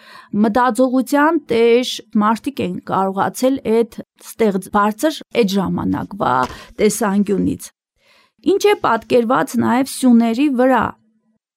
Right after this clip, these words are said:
Առաջինը նախնիների պաշտամունքն է, կարելի է ասել արագան և իկական պաշտամունքի հետ է կապված։ Մենք գիտենք, որ հնագույն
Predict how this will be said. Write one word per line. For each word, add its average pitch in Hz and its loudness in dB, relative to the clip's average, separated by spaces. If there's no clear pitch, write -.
Առաջինը 285 0
նախնիների 233 2
պաշտամունքն 196 0
է, 202 0
կարելի 220 2
է 226 2
ասել 254 0
արագան 233 2
և 208 2
իկական 208 2
պաշտամունքի 214 0
հետ 220 -2
է 170 0
կապված։ 175 -4
Մենք 214 2
գիտենք, 262 0
որ 247 -2
հնագույն 214 2